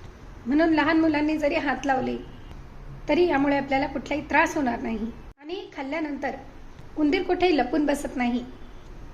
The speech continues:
तर तो मोकळी जागा शोधतो, कारण हे खाल्ल्यानंतर त्याला श्वास घेण्यास त्रास होतो आणि म्हणूनच तो बाहेरचा मार्ग स्वीकारतो. आणि म्हणूनच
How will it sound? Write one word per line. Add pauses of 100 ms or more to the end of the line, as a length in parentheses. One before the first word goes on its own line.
(480)
तर
तो
मोकळी
जागा
शोधतो, (1080)
कारण
हे
खाल्ल्यानंतर
त्याला
श्वास
घेण्यास (100)
त्रास
होतो (1000)
आणि
म्हणूनच
तो
बाहेरचा
मार्ग
स्वीकारतो. (340)
आणि
म्हणूनच